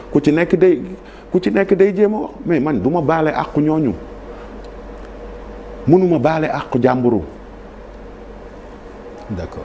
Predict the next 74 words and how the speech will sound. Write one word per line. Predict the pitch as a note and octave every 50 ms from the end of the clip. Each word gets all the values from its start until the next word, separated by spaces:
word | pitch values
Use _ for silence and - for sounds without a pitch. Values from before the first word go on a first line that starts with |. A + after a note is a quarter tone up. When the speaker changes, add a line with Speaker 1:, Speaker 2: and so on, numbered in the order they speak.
| - -
Speaker 1:
Man | C#3 E3+ F3
bu | D3 E3+
dee | F3+ F#3 F#3
man | F3 F3 F3+ E3+
sama | D#3 E3 E3 D#3+
bopp, | D3+ D#3 C#3+ - -
aw, | - A3+ G#3 -
nee | - D3+ F3
naa | F#3 F3+ F3+
la, | F3 D#3+
Speaker 2:
Mais | E3
Speaker 1:
man | F#3 G3+
sama | G3 G#3 F#3+ F#3+
Speaker 2:
ni, | F#3
Speaker 1:
bopp | F3+ F#3
Speaker 2:
ni | G3
ngay | A3+ A3+
Speaker 1:
tàmm | G3+ G3
Speaker 2:
waxee | F#3 F#3+ F#3
Speaker 1:
naa | F3+ E3+
Speaker 2:
nii | C#3+
Speaker 1:
ko. | D#3 E3+
Speaker 2:
mel | F#3 F3
na | D#3 D3+
naqari | D3 - D#3 D3+
na | D3 D3+ D3
la | C#3
de. | A#2 G#2+ G2 - - -
Speaker 1:
Non, | - - - B2 A2
mais, | G#2+ C3 D3+ - - - - - - - - - - - - - -
non, | - C#3 E3 C3+ D#2+ C#2+ - - - -
di, | F2 G#2+ A#2 -
naqari | B2+ D#3 F3+ F3+ F#3+ F3+ E3+ D3+
na | C3+ A#2+
ma | A2+ A2+
parce | A2+ A#2+ B2 -
que | - A2+ A2+ - - - - - -
Speaker 2:
Oui, | - G2+ G2+ G2 F#2 F#2
ni | G#2+
Speaker 1:
dama, | A#2+ A#2+ C#3+
Speaker 2:
ngay | C#3 C3
waxee | B2 A#2 A#2 A#2 C#3
Speaker 1:
non, | F3 D#3+ B2
Speaker 2:
nii. | F3
Speaker 1:
xam | - D3+ E3+
nga | E3+
lu | E3+ E3+
tax | F3 F3
naqari | F3 E3+ E3 E3 F3 D#3+ D3+
na | D3 B2+
Speaker 2:
Mais | -
Speaker 1:
ma? | F#3
Speaker 2:
lu | A#3
tax | A3 C4 G3+
mu | F3 D#3
war | C#3+ C3+ C3
la | B2 A2+
naqari | A2+ A#2 - - C3+ C#3+
te | C#3+ C#3
laalewuloo | B2+ A#2+ A#2+ A#2+ A#2+ A2+ A2+ A#2+ A#2 A#2
ci, | A#2 -
taxewoo | - B2+ A2+ - - G#2+ A2 A2+ A2
ci? | - - E2+ E2 F#2
Speaker 1:
Waaw, | B2+ C#3+ C#3 -
non, | C3 D3+ C#3+
non, | B2+
xam | G#2 - -
Speaker 2:
Lu | D3+
Speaker 1:
nga | D#3 -
Speaker 2:
tax, | - D3+
Speaker 1:
tax | D#3
Speaker 2:
lu | A3
tax? | A3+ D3 - - - -
Speaker 1:
Non. | - E3 G#3 F3+ F#2+